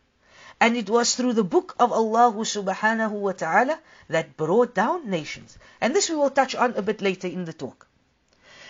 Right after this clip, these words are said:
Know, my beloved brothers and sisters in Islam, that the companions of Muhammad sallallahu alayhi wa sallam, they were brought out of darkness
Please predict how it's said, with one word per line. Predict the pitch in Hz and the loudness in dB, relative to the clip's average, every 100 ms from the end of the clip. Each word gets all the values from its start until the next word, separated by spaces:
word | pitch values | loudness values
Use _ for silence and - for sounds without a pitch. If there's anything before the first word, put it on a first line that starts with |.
| - | -4
Know, | 185 285 339 | 6 6 8
my | 254 | 4
beloved | 214 214 240 233 170 | 2 0 0 0 0
brothers | 208 254 277 | 0 0 -2
and | 220 202 | -4 -4
sisters | 247 233 226 196 | -4 -4 -6 -6
in | 202 | -6
Islam, | 196 - 240 165 - _ _ _ - - | -6 2 2 2 -6 _ _ _ -20 -10
that | 175 247 170 | 2 2 2
the | 226 | -4
companions | 254 254 247 269 349 359 349 330 285 | 4 4 6 4 4 2 0 0 -2
of | 247 254 220 | 4 4 4
Muhammad | 226 269 262 254 240 | -4 -2 -4 -2 -2
sallallahu | - 233 226 214 208 220 233 | 2 0 2 0 4 4 4
alayhi | 208 190 202 214 214 | 2 2 2 0 -4
wa | 214 208 | -4 -2
sallam, | - 240 214 120 _ _ _ _ _ _ _ _ _ _ _ _ _ _ _ - - - | 0 0 -2 -6 _ _ _ _ _ _ _ _ _ _ _ _ _ _ _ -20 -20 2
they | 185 269 | 4 6
were | 269 | 4
brought | 190 175 190 285 359 - | 4 0 4 6 6 4
out | 285 269 | 0 2
of | 247 185 | -2 0
darkness | - 233 302 - 349 381 - - | 2 2 2 -6 -10 -8 -10 -14